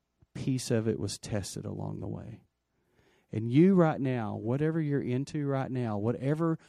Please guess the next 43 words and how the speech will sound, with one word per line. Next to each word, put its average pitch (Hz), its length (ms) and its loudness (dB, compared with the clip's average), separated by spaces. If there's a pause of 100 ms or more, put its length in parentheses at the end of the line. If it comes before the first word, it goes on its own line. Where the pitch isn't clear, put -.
(120)
you 135 320 4
are 123 100 4
doing 135 400 2
right 131 200 2
now, 117 180 -2
as 104 240 -4
you 135 160 -2
are 113 60 0
walking 120 640 -2
out 120 240 -4
your 113 180 -6
life, 104 460 -8
you 117 180 -2
are 107 60 -2
being 104 240 -4
tested 104 520 -10
right 104 240 -10
now. 101 320 -16 (1080)
And 107 180 -2
the 101 60 4
way 123 480 4
you 175 220 2
respond 131 640 -2
to 143 80 -8
the 120 140 -6
test - 640 -10 (1500)
will 101 120 -4
dictate 104 520 -4
whether 101 220 -10
you 98 160 -4
pass 101 400 -10
or 95 80 -14
fail. 98 420 -14 (1160)
I 117 240 -2
talked 117 380 -2
to 110 120 0
a 104 60 0
young 107 280 -2
man 117 280 0
on 110 100 -2
the 107 80 -2
phone 110 340 -2
today 98 520 -8